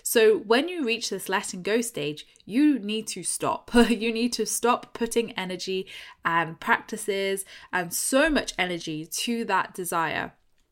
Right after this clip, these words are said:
Now, when you think, if you're, if you have stopped doing all those things and you're just doing your daily practice and you're not constantly looking at your vision board for the desire, you're not, like, constantly doing stuff and you are like, "Emma, actually, I've kind of let it all go. I'm not really doing much towards it now.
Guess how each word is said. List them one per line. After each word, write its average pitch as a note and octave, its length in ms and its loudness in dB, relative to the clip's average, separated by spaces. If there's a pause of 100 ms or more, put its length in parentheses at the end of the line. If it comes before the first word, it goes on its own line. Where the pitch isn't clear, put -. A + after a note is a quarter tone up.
(360)
Now, A3+ 440 2 (300)
when C#4 220 0
you F4 120 2
think, - 440 -6
if A#3 140 -4
you're, C#4 260 0
if A#3 160 -4
you C4 100 0
have - 280 0
stopped - 400 -6
doing E3 240 -6
all E3 120 -6
those D#3 240 -6
things - 320 -8
and F#3 80 -10
you're F3 100 -8
just F3 200 -10
doing G3 260 2
your F#3 80 -2
daily F3+ 280 -4
practice F3 640 -6
and F3+ 80 -10
you're F3 140 -10
not F3 340 -2
constantly G#3+ 720 -2
looking G3+ 360 -6
at E3+ 80 -6
your G3+ 120 -2
vision F#3+ 300 -4
board F#3 260 -2
for - 100 -12
the F#3+ 100 -4
desire, F#3 600 -4
you're F3 160 -6
not, F3+ 200 -10
like, - 200 -6
constantly G#3+ 560 -8
doing F#3 320 -4
stuff F3 300 -6
and F#3+ 60 -12
you G3+ 120 -4
are F#3+ 80 0
like, D#3 240 -2
"Emma, E3+ 340 -4
actually, F3+ 400 0
I've D#3 140 -4
kind E3+ 200 -6
of - 120 -12
let F#3 160 -2
it D#3 80 -4
all F3+ 100 -4
go. F3 140 -8
I'm F3 300 -2
not F#3 140 -8
really F3+ 180 -6
doing F3 280 -4
much F3 300 -6
towards F#3 400 -4
it F3+ 120 -8
now. F#3 340 0